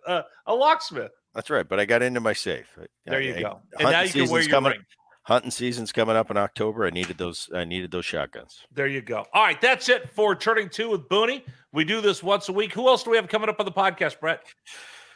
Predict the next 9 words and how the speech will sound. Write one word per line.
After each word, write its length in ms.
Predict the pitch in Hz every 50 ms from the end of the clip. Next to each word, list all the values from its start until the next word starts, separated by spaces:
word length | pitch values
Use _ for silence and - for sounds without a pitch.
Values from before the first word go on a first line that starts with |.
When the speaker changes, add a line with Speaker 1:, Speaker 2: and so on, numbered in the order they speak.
| _ _ _ _ _ _ _ -
Speaker 2:
We 140 | - - 175
just 200 | - 180 165 -
had 220 | 175 170 160 151 139
Glab. 380 | 151 165 165 160 156 156 143
We've 260 | 139 156 156 147 139
got, 380 | - - 160 151 147 147 147 143
uh, 240 | 147 147 143 139 135
Mike 220 | 135 151 165 180 -
Sweeney, 560 | - - - 165 180 180 165 139 110 90